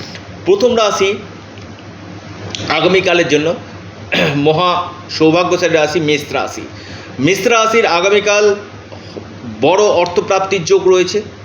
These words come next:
মেষ রাশি, আপনাদের লাকি নাম্বার তিন এবং এক। মেষ রাশির লাকি নাম্বার তিন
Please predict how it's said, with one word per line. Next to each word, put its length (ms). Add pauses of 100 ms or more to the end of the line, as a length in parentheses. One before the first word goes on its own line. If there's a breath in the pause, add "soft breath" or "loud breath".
(160)
মেষ 200
রাশি, 360 (440 loud breath)
আপনাদের 420
লাকি 280
নাম্বার 400 (500)
তিন 320 (380)
এবং 360
এক। 360 (160)
মেষ 240
রাশির 320
লাকি 260
নাম্বার 340 (540 loud breath)
তিন 260